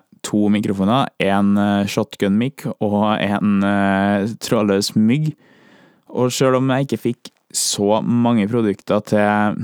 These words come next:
den summen, så har det virkelig vært verdt det, fordi at det gjør at, eh, lyden i mine videoer blir mye bedre, kvaliteten er god, og jeg kan stole på utstyret.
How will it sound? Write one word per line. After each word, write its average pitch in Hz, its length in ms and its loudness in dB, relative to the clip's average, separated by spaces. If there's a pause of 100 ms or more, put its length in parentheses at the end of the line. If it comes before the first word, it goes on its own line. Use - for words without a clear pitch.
(320)
den 110 260 0
summen, 113 540 2
så 143 460 0
har 120 260 2
det 107 240 0
virkelig 98 520 0
vært 104 240 -2
verdt 101 380 -2
det, 117 160 2
fordi 113 300 0
at 101 220 0
det 101 160 0
gjør 98 300 0
at, 101 220 -2 (220)
eh, 101 220 2 (100)
lyden 101 580 2
i 101 340 2
mine 104 300 0
videoer 98 400 0
blir 95 220 0
mye 98 220 0
bedre, 101 460 0 (380)
kvaliteten 107 840 0 (120)
er 104 220 2
god, 131 360 0 (200)
og 107 120 0
jeg 101 100 0
kan 107 120 0
stole 104 340 0
på 101 160 0
utstyret. 82 380 -4